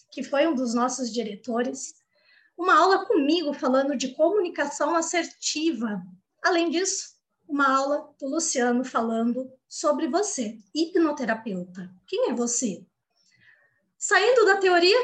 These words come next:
com o Ed, nosso idealizador aqui do Praticadamente, ele dá essa aula que também é muito bacana. E temos mais duas aulas bônus aqui, com o Ed e com o Luciano.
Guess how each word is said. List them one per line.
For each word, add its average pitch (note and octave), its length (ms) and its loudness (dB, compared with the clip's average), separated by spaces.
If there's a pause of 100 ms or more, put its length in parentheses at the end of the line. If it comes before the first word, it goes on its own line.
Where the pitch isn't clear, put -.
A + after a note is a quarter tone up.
(100)
com C#5 160 4
o F4+ 40 2
Ed, D#4 240 2
nosso D4 280 0
idealizador D4 680 2
aqui D4+ 260 -4
do B3+ 160 -8
Praticadamente, B3+ 840 -6
ele B3+ 160 -6
dá C4+ 240 0 (220)
essa C4 320 -4
aula C#4 320 0
que - 200 -20
também C#4+ 380 0
é C#4 60 -2
muito D4 540 2
bacana. D4+ 640 -2 (380)
E G4+ 80 0
temos F4+ 360 0
mais C#4+ 420 -2
duas E4+ 460 2
aulas C4 440 0
bônus A#3 540 -2
aqui, A#3 500 -8 (420)
com F#4 260 2
o C#4 80 0
Ed B3 440 0 (300)
e - 160 -2
com D#4 200 2
o E4 40 2
Luciano. G#3 680 -2